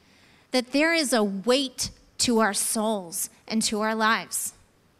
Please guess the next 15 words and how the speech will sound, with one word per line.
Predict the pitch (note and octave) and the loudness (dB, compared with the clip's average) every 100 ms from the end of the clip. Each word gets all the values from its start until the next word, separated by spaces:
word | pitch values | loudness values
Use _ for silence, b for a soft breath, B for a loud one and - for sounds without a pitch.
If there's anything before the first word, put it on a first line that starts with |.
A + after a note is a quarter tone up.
| _ _ _ _ _ _ _ b b - | _ _ _ _ _ _ _ b b -4
And | C4+ A#3 | 0 0
feeling | - C#4+ D#4+ G4 F4+ | -2 0 2 2 4
that | C#4+ A3+ | 4 2
sadness | - A3+ G#3+ B3 G3 E3+ - - | 0 0 2 2 -2 -6 -8 -6
is | B3 G#3+ | -4 0
not | A3 A3 C4 D#4 | 2 4 4 4
a | |
bad | B3 A#3 A3 - | 4 4 2 -2
thing. | A3 G3 F#3+ - - _ _ _ _ _ _ _ _ _ _ _ b b b - | -4 -4 -6 -18 -20 _ _ _ _ _ _ _ _ _ _ _ b b b -2
It | B3 | 0
reminds | B3 A#3+ A#3 B3+ D#4+ D4+ | 4 4 6 6 4 2
us | A#3+ A#3+ | 0 0
of | G#3+ | -2
the | A3 | -2
gravity | G3 G3 A3 B3+ D4 A#3+ G3 D#3+ F3+ | -4 -2 2 2 2 0 -2 -6 -10